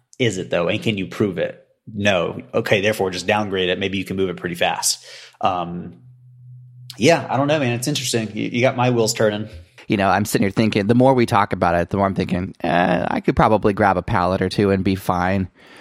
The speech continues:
Speaker 2: Like, I, I mean, I could technically, if the price is low enough, I could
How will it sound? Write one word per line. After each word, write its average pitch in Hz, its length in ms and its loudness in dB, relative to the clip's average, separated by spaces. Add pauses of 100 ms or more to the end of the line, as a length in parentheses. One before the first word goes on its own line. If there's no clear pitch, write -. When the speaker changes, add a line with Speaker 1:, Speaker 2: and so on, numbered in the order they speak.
(360)
Speaker 2:
Like, 107 320 6
I, 123 240 6
I 123 200 4
mean, 127 280 2
I 123 140 2
could 151 400 2 (140)
technically, 123 720 2
if 113 100 2
the 120 80 0
price 165 320 0
is 110 80 2
low 101 220 4
enough, 87 340 2
I 104 100 2
could 101 520 0